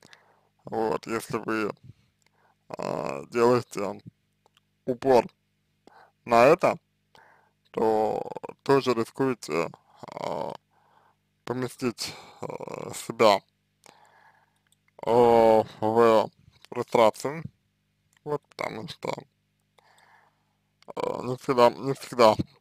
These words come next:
далеко не всегда можно сделать работу так, как, э, хочется. Иногда ра-, работу сделать не получается. С этого вопрос, опять же, м, адекватного восприятия мира, ну и вместе с тем,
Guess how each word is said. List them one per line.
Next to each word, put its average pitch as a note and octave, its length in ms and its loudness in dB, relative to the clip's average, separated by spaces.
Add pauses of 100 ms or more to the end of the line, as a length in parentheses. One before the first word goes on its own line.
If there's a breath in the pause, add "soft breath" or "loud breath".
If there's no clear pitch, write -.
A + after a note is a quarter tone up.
(220)
далеко C3 320 -2
не A2+ 140 -6
всегда G#2 360 -6
можно G#2+ 360 -10
сделать A2 340 -4
работу - 760 -6 (500 soft breath)
так, A2+ 200 4
как, - 320 -2 (320)
э, F2+ 60 -12 (380)
хочется. D#3+ 520 -6
Иногда A2 440 0 (1400 loud breath)
ра-, B2 240 -4
работу A#2+ 400 2
сделать A2 360 0
не G#2+ 120 -8
получается. F#3+ 640 -4
С - 100 -8
этого C3 320 2
вопрос, C#3+ 540 -2
опять C#3 340 0
же, C3 140 0 (540 loud breath)
м, F#2 420 -18 (160)
адекватного B2 800 2
восприятия A#2+ 580 -2
мира, D#3 320 -2
ну C#3+ 220 -4
и C3 140 -6
вместе C#3 360 -10
с - 60 -20
тем, D3 280 -8